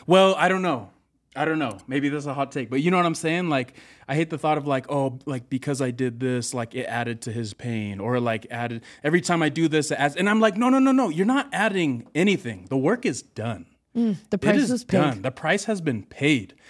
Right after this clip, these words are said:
Speaker 1: It's just up to us now. Are we gonna experience it with him? Are we gonna go and have that party? Like, are we gonna go and experience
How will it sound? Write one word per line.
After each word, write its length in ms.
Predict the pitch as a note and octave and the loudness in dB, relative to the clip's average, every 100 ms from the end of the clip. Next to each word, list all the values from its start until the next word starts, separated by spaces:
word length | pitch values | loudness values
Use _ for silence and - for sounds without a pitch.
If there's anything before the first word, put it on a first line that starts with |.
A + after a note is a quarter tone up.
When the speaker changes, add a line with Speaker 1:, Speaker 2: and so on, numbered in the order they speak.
| - | -10
Speaker 1:
It's 200 | - E3+ | 0 0
just 280 | - G3 - | 2 -2 0
up 140 | D3+ - | -4 -4
to 180 | A#2 | -6
us 300 | B2+ C3+ - | -2 -2 -2
now. 280 | B2 G#2+ G#2 - | -4 -2 -4 0
Are 180 | C3+ | 2
we 120 | C3 B2+ | 2 0
gonna 240 | C3 A#2+ | 0 0
experience 720 | G#2 - - A#2 A2+ G2+ - | -4 -10 -6 -6 -6 -8 -12
it 120 | G#2+ | -12
with 220 | A#2 A2+ - | -10 -12 -10
him? 240 | G2+ C#2+ _ _ _ | -14 -14 _ _ _
Are 120 | - C#3+ | 0 2
we 80 | E3 | 2
gonna 180 | G3+ E3+ | 0 0
go 220 | C#3 C3+ | 2 2
and 100 | C3 | 0
have 140 | C3 | -2
that 200 | B2+ G2+ | -4 -6
party? 440 | A#2+ A2+ F#2 D#2+ - | -6 -6 -8 -16 -10
Like, 180 | B2+ B2 | -10 -4
are 80 | C3 | -2
we 100 | D#3 | 0
gonna 180 | E3+ | -2
go 220 | C3+ C3 C3 | 0 0 0
and 100 | B2 | -2
experience 640 | - - A#2+ A#2 G#2+ | -4 -6 -4 -2 -6